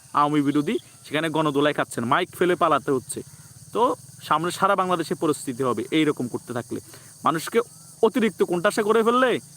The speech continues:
মানুষ বিরক্ত হয়ে তখন জানের ভয় ছেড়ে দিয়ে রাজপথে নেমে যাবে, তখন আর কিছু করার থাকবে না। লেবু বেশি টিপলে নাকি তিতা হয়ে যায়, তখন তিতা হয়ে যাবে। কথা কি বুঝতে পেরেছেন? বুঝতে পারলে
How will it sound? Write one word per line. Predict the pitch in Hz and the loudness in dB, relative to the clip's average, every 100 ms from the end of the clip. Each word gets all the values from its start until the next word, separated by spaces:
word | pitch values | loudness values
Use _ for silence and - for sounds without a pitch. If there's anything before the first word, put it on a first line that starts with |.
| - | -6
মানুষ | 139 151 | -4 -4
বিরক্ত | 139 202 196 - 196 | 0 2 2 4 4
হয়ে | 208 | 4
তখন | 196 208 240 381 - - - 127 | 4 0 -2 -6 -18 -20 -12 -2
জানের | 160 180 | 0 2
ভয় | 165 180 | 2 2
ছেড়ে | - - 175 180 | 0 -2 2 2
দিয়ে | 180 180 | 4 2
রাজপথে | 170 - 143 | 0 -2 -4
নেমে | 156 160 | -4 -2
যাবে, | 131 117 | -2 -2
তখন | 110 127 151 | -4 -4 -4
আর | |
কিছু | 147 127 156 | -4 -6 -2
করার | 147 131 - | 0 0 -2
থাকবে | 123 113 | -6 -4
না। | 104 - - - - | -6 -10 -18 -20 -4
লেবু | 135 139 127 | 0 2 2
বেশি | 139 202 226 - - - - | 0 -2 -6 -8 -20 -20 -8
টিপলে | 175 - 160 | -8 -2 -2
নাকি | 165 160 226 143 - - - - | -2 -2 -4 -4 -10 -20 -20 -6
তিতা | 170 151 135 | -6 0 0
হয়ে | 143 135 | 2 0
যায়, | 110 92 - - | -2 -6 -14 -10
তখন | 139 - | -10 -4
তিতা | 175 147 | -2 0
হয়ে | 135 143 | 2 0
যাবে। | 117 101 131 - - - - - | 0 -4 -8 -16 -20 -20 -20 -12
কথা | 117 151 | -6 -4
কি | 170 | -2
বুঝতে | 175 - 196 | -2 0 0
পেরেছেন? | 202 208 208 117 101 - - - - - - - - - | 2 2 0 -2 -6 -20 -20 -20 -20 -20 -20 -20 -20 -10
বুঝতে | 123 - | -8 0
পারলে | 180 196 233 | 2 2 0